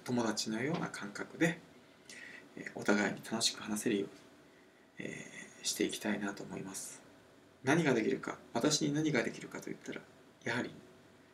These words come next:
そうやって、えー、隣人を愛するということ。ね、聖書の教えになっちゃいますね。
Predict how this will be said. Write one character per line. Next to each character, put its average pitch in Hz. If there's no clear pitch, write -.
そ -
う 110
や 104
っ 104
て、 -
え -
ー、 -
隣 104
人 -
を -
愛 -
す -
る -
と -
い -
う -
こ -
と。 -
ね、 -
聖 -
書 117
の 107
教 98
え 98
に 101
な 98
っ -
ち -
ゃ -
い -
ま -
す -
ね。 107